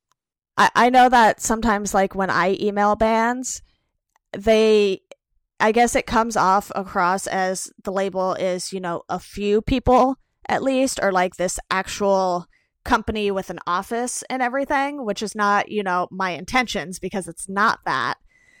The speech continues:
So then it's like they kind of have high, way higher expectations than I can, you know, do for them.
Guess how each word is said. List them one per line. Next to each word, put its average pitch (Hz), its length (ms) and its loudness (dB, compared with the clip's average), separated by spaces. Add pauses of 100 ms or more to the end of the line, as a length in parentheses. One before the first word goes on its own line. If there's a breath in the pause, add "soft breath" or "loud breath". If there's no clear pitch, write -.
(140 soft breath)
So 233 200 2
then 214 180 4
it's 202 180 -2
like 202 260 2
they 208 180 2
kind 202 280 0
of 190 80 -2
have 190 360 2
high, 196 480 0
way 196 460 2
higher 190 580 0
expectations 202 1040 -6 (720)
than 190 600 0
I 180 180 0
can, 175 380 -8 (120)
you 196 160 -6
know, 170 400 -2 (440)
do 240 260 2
for 277 240 2
them. 320 320 0